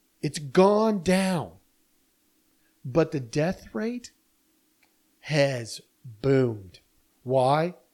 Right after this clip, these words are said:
Because of things like fentanyl. These more powerful, more addictive substances. Fentanyl being one of the most addictive substances on the planet. It rivals that of things like sugar, which is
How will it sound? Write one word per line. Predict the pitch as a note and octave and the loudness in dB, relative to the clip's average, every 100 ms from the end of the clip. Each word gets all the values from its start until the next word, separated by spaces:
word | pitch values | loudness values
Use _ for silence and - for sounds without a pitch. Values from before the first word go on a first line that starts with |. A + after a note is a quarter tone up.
| _ | _
Because | C3 C#3+ | -8 -6
of | B2+ - | -6 -8
things | D3 C3+ | -8 -6
like | C#3 C3+ | -8 -10
fentanyl. | - E3+ E3 A2+ F2 - _ _ _ _ - | -8 -8 -8 -12 -16 -20 _ _ _ _ -6
These | D#3 C3 | -4 -2
more | D3+ C#3+ | 0 0
powerful, | C#3+ - D#3+ E3+ F3 - E3+ | 0 -2 2 2 0 0 0
more | D#3 D3 C3+ | 0 0 -2
addictive | A2+ A2 D#3 D#3 E3+ | -4 0 0 0 -6
substances. | - - E3+ - B2 G#2+ - - - _ _ _ - | -4 -2 -2 -4 -12 -14 -18 -20 -20 _ _ _ 0
Fentanyl | D#3+ D3+ F3+ D3+ C#3 | 4 4 2 -2 0
being | D#3 D3+ C#3 B2+ | -2 -2 -4 0
one | D#3 E3 | 2 2
of | D3+ C#3 | 0 -2
the | C#3+ | -4
most | C#3+ D#3 F#3 F#3+ - | 0 4 4 0 -6
addictive | E3+ C3+ F3+ F3+ - F#3+ D#3 | -4 0 0 0 0 -2 -2
substances | - E3 - D#3 D3 C#3 - | -4 -4 -6 -10 -10 -10 -4
on | D3 D3 | -2 -2
the | C3+ | -4
planet. | - D3 D3 B2 G#2+ _ _ _ - - | -6 -2 -2 -2 -8 _ _ _ -20 0
It | C#3+ | 0
rivals | C#3+ D#3 E3 F3 D3+ | 4 6 6 4 -2
that | D3 E3 E3+ | 0 0 -2
of | D3 | -4
things | - E3 D#3 | -4 -4 -4
like | D3+ D3 - | -4 -4 -2
sugar, | - - F#3 C#3+ B2+ F#2 _ _ _ _ _ _ _ _ _ _ | -2 8 8 8 4 -6 _ _ _ _ _ _ _ _ _ _
which | C3 C#3+ | -8 -6
is | B2 | -8